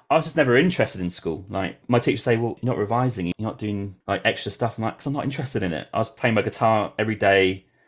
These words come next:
That was my focus, was music. Unfortunately, the system doesn't allow for people like yourself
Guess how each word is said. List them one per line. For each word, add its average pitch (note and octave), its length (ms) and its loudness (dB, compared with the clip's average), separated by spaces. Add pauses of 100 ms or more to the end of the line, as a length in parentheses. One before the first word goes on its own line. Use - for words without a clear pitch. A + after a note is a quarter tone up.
(120)
That F#2+ 100 2
was F#2+ 100 -4
my G2+ 100 0
focus, G2 360 0
was F#2 140 -6
music. F#2+ 540 -6
Unfortunately, G#2+ 560 2
the F#2+ 80 0
system F#2+ 500 -2
doesn't F#2+ 240 0
allow F#2 360 2
for - 120 -16
people F2+ 220 -6
like E2+ 280 -4 (120)
yourself F2+ 640 0